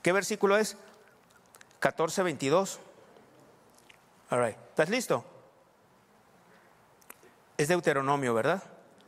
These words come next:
Porque te voy a llevar algo aquí. Deuteronomio catorce, en, en el versículo veintidós, ¿verdad?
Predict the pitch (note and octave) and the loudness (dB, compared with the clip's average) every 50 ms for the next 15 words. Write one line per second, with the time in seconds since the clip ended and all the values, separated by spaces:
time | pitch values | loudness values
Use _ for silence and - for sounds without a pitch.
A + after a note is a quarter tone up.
0 | - - - - - - - - - - - - - B2 B2 A#2 A#2+ A2+ A#2+ B2 | -20 -20 -20 -20 -20 -20 -20 -20 -20 -20 -12 -4 -2 0 0 0 0 0 0 2
1 | B2 B2+ A#2 A2+ A2+ A2+ A2+ A2 A2 A2 G#2+ G#2+ A2 A2+ - - - - - - | 0 0 0 0 0 0 0 0 -2 -4 -6 -6 -10 -14 -16 -18 -20 -20 -20 -20
2 | - - - - _ _ _ - B2+ A#2+ - - B2 A#2 A#2+ B2 C3+ D3+ D#3+ E3+ | -20 -20 -20 -20 _ _ _ -6 -4 -4 -2 -2 -2 -2 0 0 0 0 0 0
3 | F3+ F#3 F3 - - - - - - - _ _ _ _ _ _ _ - - - | 0 -2 -2 -6 -10 -20 -20 -20 -20 -20 _ _ _ _ _ _ _ -20 -20 -20
4 | - _ _ _ _ _ - B2 A#2 - - D3 D3 - - - A#2+ B2 C3+ - | -20 _ _ _ _ _ -2 -2 -2 0 -2 -2 -2 -2 -4 -6 -6 -6 -8 -10
5 | - - - - _ _ _ _ _ _ _ _ _ - - _ _ - _ _ | -16 -20 -20 -20 _ _ _ _ _ _ _ _ _ -20 -20 _ _ -20 _ _
6 | _ - _ _ _ - - B2+ A#2+ A#2+ - - C3 B2+ A#2+ A#2 A#2 A#2 A2+ - | _ -20 _ _ _ -6 -4 -2 -2 -2 -2 -2 -2 -2 -2 0 0 -2 -2 -4
7 | D3+ - D#3 D3 D3 C3+ B2 A2+ - A#2+ A#2 A2+ A2+ G#2+ G#2+ G2+ A#2 C#3+ E3+ F3 | -4 -2 0 0 2 0 -2 -4 -4 -4 -2 -2 -2 -2 -2 0 0 0 0 -2